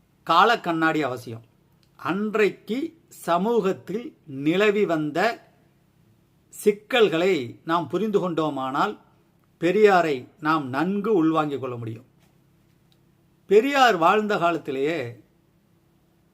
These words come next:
வைதீகத்தில் சிறப்பு பெற்றவர்களும்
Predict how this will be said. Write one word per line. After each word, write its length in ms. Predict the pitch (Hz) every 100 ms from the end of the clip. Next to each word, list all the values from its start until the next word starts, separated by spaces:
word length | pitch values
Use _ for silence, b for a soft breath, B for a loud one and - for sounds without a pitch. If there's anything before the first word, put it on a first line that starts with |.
| _ _ -
வைதீகத்தில் 960 | 147 226 226 240 196 - - 156 127 - _ _ _
சிறப்பு 440 | _ - 170 175 180
பெற்றவர்களும் 640 | 165 139 139 127 135 190